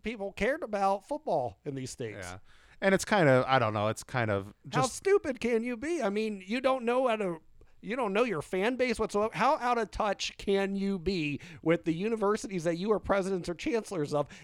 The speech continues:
Speaker 1: if you didn't think that the student body, the fans, and just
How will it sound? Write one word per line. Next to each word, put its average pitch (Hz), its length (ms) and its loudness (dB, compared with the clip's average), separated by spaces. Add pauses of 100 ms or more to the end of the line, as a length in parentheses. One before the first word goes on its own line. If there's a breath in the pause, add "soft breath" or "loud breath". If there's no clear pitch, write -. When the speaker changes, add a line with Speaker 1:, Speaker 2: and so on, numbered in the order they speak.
Speaker 1:
if 170 140 -2
you 175 140 2
didn't 214 380 0
think 220 320 0
that 175 320 -2
the 160 100 0
student 233 380 -6
body, 214 460 -2
the 175 160 -4
fans, 214 760 -4 (200)
and 175 300 -2
just 180 220 -6